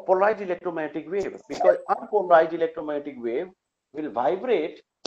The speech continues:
or one can say that the electric field vector of unpolarized energy or electromagnetic wave will be vibrate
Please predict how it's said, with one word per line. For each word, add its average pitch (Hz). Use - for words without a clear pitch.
or 147
one 170
can 175
say 175
that 170
the 175
electric 156
field 185
vector 147
of 165
unpolarized 156
energy 165
or 147
electromagnetic 156
wave 175
will 170
be -
vibrate 214